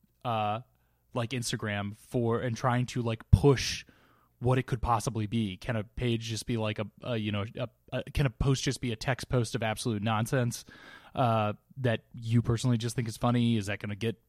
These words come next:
people attracted to it? It, is it gonna resonate with other people? Can it be this, like,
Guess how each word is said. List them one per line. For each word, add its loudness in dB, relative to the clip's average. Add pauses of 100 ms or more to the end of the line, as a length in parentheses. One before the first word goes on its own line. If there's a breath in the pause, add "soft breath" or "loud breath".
people -8
attracted 2
to 4
it? 6
It, -4
is -4
it -10
gonna -6
resonate 2
with -2
other -2
people? -4
Can -6
it -6
be -2
this, -4
like, -2